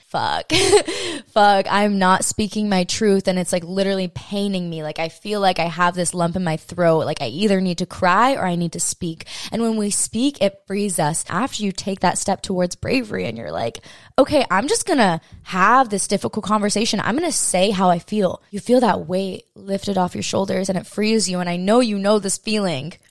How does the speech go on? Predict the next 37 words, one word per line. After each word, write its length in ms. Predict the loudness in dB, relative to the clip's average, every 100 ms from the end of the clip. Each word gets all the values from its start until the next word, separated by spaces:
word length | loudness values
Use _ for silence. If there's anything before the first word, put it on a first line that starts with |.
| _
but 120 | -2
then 160 | -2 2
other 220 | 2 2
times 500 | 0 -2 -2 -2 -4
we 80 | -4
have 180 | -4 -4
those 120 | -4
conversations 760 | -4 -4 -2 -2 -2 -2 -4 -4
and 80 |
it 120 | -6 -6
leaves 260 | -8 -6
us 200 | -8 -8
completely 600 | -10 -8 -8 -6 -6 -6 -6
distraught. 420 | -6 -4 -6 -8 -14 _ -8
It 140 | -4
leaves 260 | -2 -2 -2
us 140 | -4
broken. 600 | 0 0 2 0 -2 -2
It 260 | -2 0 0
leaves 320 | -2 -4 0
us 260 | 0 0 -4
not 460 | -2 2 4 4 0
getting 240 | -2 0
the 80 | 0
results 480 | 0 2 2 2 2
that 200 | 2 2
we 140 | -2
wanted, 640 | -2 -2 -4 -4 -8 -10 -14 -10
but 140 | -10
it 100 | -4
gives 180 | -2 0
us 140 | 0
the 120 | 0
results 360 | 0 0 -2 -4
that 180 | -6 -6
we 140 | -6
need. 400 | -8 -10 -12 -16